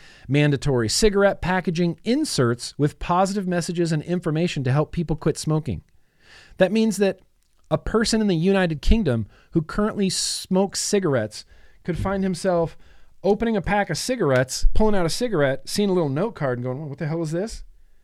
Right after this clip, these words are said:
"Vaping is at least ninety-five percent less harmful than burning combustible tobacco cigarettes." Huh. Government of U K? Interesting. Okay, well, maybe I'll try vaping. Oh, hey, look, I can just go get a free one. Oh, hey, look, that dude just quit smoking.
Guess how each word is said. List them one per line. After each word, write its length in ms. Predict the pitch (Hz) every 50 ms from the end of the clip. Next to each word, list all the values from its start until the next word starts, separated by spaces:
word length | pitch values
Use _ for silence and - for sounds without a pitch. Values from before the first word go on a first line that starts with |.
| _ _ _ _ _ _ _ _ _ -
"Vaping 340 | 107 131 143 131 160 156 151
is 120 | 143 147
at 80 | 147 131
least 180 | 143 147 -
ninety-five 460 | - 135 135 139 135 - 139 143 139 -
percent 280 | 143 - - 147 113
less 200 | 127 127 135 -
harmful 380 | - 135 131 139 147 - 175 175
than 140 | 156 127 117
burning 280 | 123 123 127 127 127
combustible 480 | 123 131 120 117 127 123 - 147 131 127
tobacco 360 | - 139 135 139 135 135 131
cigarettes." 520 | 120 - 135 135 160 170 180 190 - - - - _
Huh. 180 | 202 185 143 104 101 _ _ - - _ _ -
Government 340 | 120 139 139 147 151 151 147
of 60 | 143
U 120 | 147 156 156
K? 320 | - 165 156 165 170 170 _ -
Interesting. 500 | 147 156 156 - 139 - - 107 98 98 - -
Okay, 300 | 247 - - 147 185 - _
well, 200 | - 359 381 381 - _ _ _ _ _ _ - -
maybe 240 | 101 101 95 120
I'll 120 | 131 139 147
try 200 | - 208 190 190
vaping. 440 | 180 233 302 302 - 120 82 69 - - - _ - -
Oh, 140 | 175 196 196
hey, 180 | 170 208 220 208
look, 400 | 208 247 294 - - - - - - - - -
I 100 | 151 160
can 120 | 160 180
just 180 | 180 185 175 -
go 100 | 196 185
get 160 | 180 196 185
a 40 | 180
free 220 | - - 233 262
one. 260 | 262 196 156 147 147 139 - - - -
Oh, 140 | 175 190 190
hey, 180 | 156 190 196
look, 320 | 190 202 214 180 - - - _ -
that 300 | 120 151 165 170 - 156
dude 240 | 156 175 175 156 139
just 220 | 151 160 - -
quit 200 | - - 165 127
smoking. 460 | - - 151 139 131 - 95 78 67